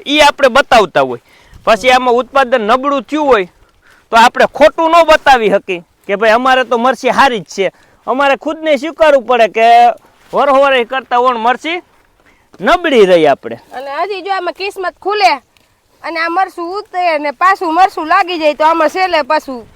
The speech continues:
Speaker 2: ટાર્ગેટ ફરી જાય.
Speaker 1: <laughs> હા, ઈ કહે છે ને કે પાઘડીનો વર છેલ્લે.
Speaker 2: હા.
Speaker 1: એટલે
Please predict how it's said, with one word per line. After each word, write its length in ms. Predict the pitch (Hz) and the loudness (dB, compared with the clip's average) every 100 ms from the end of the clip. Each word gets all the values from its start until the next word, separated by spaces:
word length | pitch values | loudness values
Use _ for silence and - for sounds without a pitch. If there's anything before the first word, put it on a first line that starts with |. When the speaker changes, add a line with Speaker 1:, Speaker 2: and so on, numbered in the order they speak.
| _ | _
Speaker 2:
ટાર્ગેટ 480 | 330 381 311 269 196 | 0 0 0 -2 -2
ફરી 460 | 349 392 427 294 220 | 2 2 0 -6 -4
જાય. 360 | 277 262 190 | -4 -2 -8
Speaker 1:
<laughs> 40 | - | -10
હા, 300 | 123 165 170 | -4 0 0
ઈ 120 | 170 | -2
કહે 300 | 151 226 233 | -8 -6 -4
છે 100 | 247 | -4
ને 160 | 247 226 | -6 -8
કે 380 | 208 202 196 | 0 2 4
પાઘડીનો 720 | 180 202 233 185 240 226 202 | 2 4 2 2 0 0 0
વર 180 | 214 208 | 4 2
છેલ્લે. 380 | 156 220 180 123 - _ 269 240 - | 2 -2 -2 -4 -10 _ -20 -20 -12
Speaker 2:
હા. 220 | 226 240 202 | -2 0 -2
Speaker 1:
એટલે 360 | 226 226 226 | -2 -4 -4